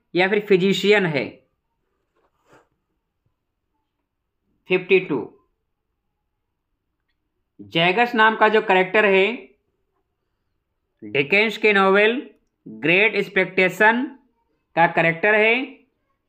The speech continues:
पेशे से वो लॉयर है। Option C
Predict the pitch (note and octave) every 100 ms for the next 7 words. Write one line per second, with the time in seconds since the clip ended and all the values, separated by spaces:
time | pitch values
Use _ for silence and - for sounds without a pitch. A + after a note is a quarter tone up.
0 | - F#3 F#3 G#3 A3+ A3+ A3 G#3+ A#3+ C#4
1 | - - _ _ _ _ _ B2+ D3 E3
2 | E3+ G3 F3 B2+ G#2 G2+ _ _ _ _
3 | _ _ _ D#3+ F3+ C#4 - B3 A#3+ -